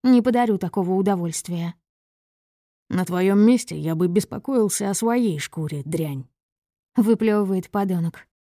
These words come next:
Он грубо хватает за плечо и швыряет внутрь машины, как мешок с мусором.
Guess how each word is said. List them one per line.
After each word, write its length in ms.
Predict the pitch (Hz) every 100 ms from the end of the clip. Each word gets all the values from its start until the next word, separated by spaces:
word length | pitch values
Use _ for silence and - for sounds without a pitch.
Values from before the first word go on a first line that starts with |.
| _ _ -
Он 220 | 214 226
грубо 300 | 226 247 208
хватает 520 | 208 214 233 226 185
за 80 | 202
плечо 420 | 214 220 - 254
и 80 | 196
швыряет 480 | - 202 233 220 180
внутрь 360 | 208 208 190
машины, 440 | 202 208 - 233 185
как 220 | 214 196
мешок 440 | 233 247 - 226
с 80 | -
мусором. 520 | 214 214 208 175 170